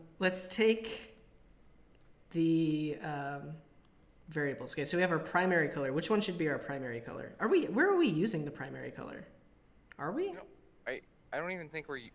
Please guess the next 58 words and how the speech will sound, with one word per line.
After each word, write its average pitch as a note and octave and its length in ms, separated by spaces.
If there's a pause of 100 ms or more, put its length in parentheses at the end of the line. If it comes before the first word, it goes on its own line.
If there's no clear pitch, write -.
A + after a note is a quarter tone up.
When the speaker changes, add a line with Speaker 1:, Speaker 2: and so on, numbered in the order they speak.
Speaker 2:
really A#2+ 200
using A2+ 300
it - 20
anymore. G2 160
Speaker 1:
We're A3+ 80
just C#4 120
gonna B3 120
change F#3+ 340
light D3+ 320
and D3+ 140
dark. A#2+ 380
So - 180
what E3+ 140
is F#3 100
our E3 80
light C3 260
color C3 240
going B2 200
to B2 40
be? B2 180
Like, C3 220
pink? - 380 (560)
Speaker 2:
<sighs> - 60 (920)
You C4 120
know C4 80
what? B3 320
Yeah. F#3 340 (260)
Yeah, F3+ 160
let's D3+ 240
do, G3 160
like, F3+ 200
a F3+ 40
nice, D#3 600 (140)
a C#3+ 100
nice C#3+ 440 (180)
vivid C#3 300
pink. D#3+ 420 (300)
Speaker 1:
A F3 60
nice E3+ 360
vivid D3+ 420
pink. - 500
There D3+ 120
we B2+ 60
go. - 120 (800)
And D3 180
then C#3+ 160
the C#3 80
dark D#3 540
will D3 100
be, C3+ 580
like, C3 200
this - 160
blue. C#3+ 160
Speaker 2:
What's E3+ 180
the F#3 100
complement D3 480
of - 200
pink? - 380